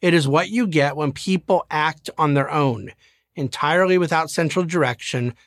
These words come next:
and with their own property. Jeffrey Tucker. Nobody invented capitalism. It's what free people do naturally,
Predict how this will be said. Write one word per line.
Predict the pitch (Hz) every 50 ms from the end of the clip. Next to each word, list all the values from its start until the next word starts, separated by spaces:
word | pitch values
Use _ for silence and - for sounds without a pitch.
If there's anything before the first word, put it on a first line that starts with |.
| _ _
and | - 139
with | 135 131 -
their | - 131 - -
own | 160 151 143 139 131 113
property. | - - 139 127 123 - - 104 101 - - - - _ _ _ _ _ _ _
Jeffrey | - 139 143 120 - - 123 110
Tucker. | - 147 143 131 - - - - - - _ _ _ _ _ _ _ _ _ _ _ _ _ _ _ _ _ _ _ _ _ _ _ _ _ _ _
Nobody | - 147 147 165 202 220 208 208 202 190 190 170 156
invented | 139 135 127 127 147 156 170 175 143 - 135 117 117 120 -
capitalism. | - 143 143 143 143 139 120 113 110 110 104 - 113 113 - - - _ _ _ _ _
It's | - 139 -
what | 160 156 143
free | - - 170 160
people | 147 - 190 180 - - 160
do | 147 135 123 160 170 165 151
naturally, | 139 139 143 143 147 143 147 - 143 117 104 104 107 104 _